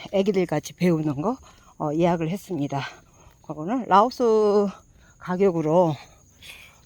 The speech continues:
한 삼십육만 킵? 그러면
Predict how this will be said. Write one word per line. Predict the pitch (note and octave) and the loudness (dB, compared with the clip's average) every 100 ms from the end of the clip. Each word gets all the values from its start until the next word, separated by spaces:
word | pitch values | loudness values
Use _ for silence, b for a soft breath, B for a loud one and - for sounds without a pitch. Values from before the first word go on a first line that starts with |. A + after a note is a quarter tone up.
| _ - | _ -10
한 | F3+ D#3 D#3 D#3 D#3 B B B B B B B B _ _ - | -6 -4 -2 -4 -6 B B B B B B B B _ _ -10
삼십육만 | B3 A#3+ A#3 A3+ G#3+ F#3 F3+ E3 | -4 -4 -2 -2 0 2 2 2
킵? | D#3+ E4 A4+ - - _ _ _ _ b b b - | 0 -2 -2 -8 -20 _ _ _ _ b b b -10
그러면 | F3+ E3+ G3 F#4 | -4 -2 -2 -2